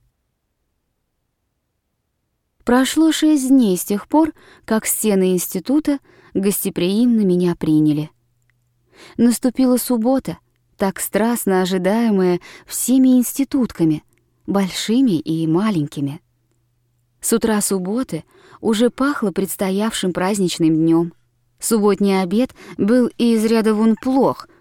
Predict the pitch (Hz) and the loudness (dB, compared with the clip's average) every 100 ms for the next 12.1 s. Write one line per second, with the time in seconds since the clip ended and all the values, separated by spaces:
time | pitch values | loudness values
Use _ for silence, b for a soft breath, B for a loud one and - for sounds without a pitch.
0 | b - 214 196 190 208 214 196 190 196 | b -6 -2 0 2 2 2 0 0 0
1 | 190 196 202 - 294 175 165 - 175 175 | 0 0 -2 0 0 2 0 -2 -6 -4
2 | 165 175 - _ _ _ b b b 196 | -6 -8 -16 _ _ _ b b b -4
3 | 196 226 226 220 214 202 262 262 170 165 | 0 0 2 2 0 0 2 2 2 -2
4 | B B - 220 240 320 320 220 - 214 | B B 0 2 2 2 4 2 2 0
5 | 302 - 185 - 180 175 b _ - 180 | 0 0 -4 0 2 0 b _ -2 0
6 | 175 240 226 226 220 - _ - 214 180 | 2 2 2 0 0 -6 _ -2 0 2
7 | 165 165 220 208 180 b b - 190 - | 2 2 0 -2 -4 b b -6 -4 -4
8 | - 190 233 220 185 B B B - 233 | -6 -2 -2 -2 -8 B B B -4 0
9 | 233 214 208 220 214 214 - 208 190 - | 2 2 2 2 0 0 -2 -2 -2 -4
10 | - - - 208 208 269 320 - b b | -10 -10 -4 0 2 4 2 0 b b
11 | 202 233 208 214 214 233 202 175 143 143 | 0 2 2 0 2 0 2 2 2 -2